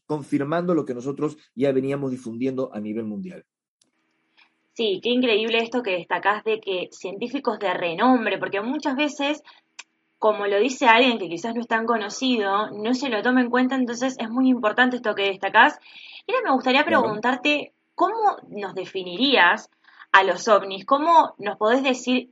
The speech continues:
Speaker 2: qué son los ovnis? Y junto con esto, ¿cómo fue? Vos, vos contabas que tuviste una experiencia con ellos, de cómo fue esa primera experiencia y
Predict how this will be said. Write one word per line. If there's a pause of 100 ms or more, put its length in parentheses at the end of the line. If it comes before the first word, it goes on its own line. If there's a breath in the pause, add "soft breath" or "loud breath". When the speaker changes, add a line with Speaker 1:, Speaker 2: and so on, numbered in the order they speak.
(120)
Speaker 2:
qué
son
los
ovnis? (380 loud breath)
Y
junto
con
esto,
¿cómo
fue?
Vos,
vos
contabas
que
tuviste
una
experiencia
con
ellos, (440 soft breath)
de
cómo
fue
esa
primera
experiencia (440 loud breath)
y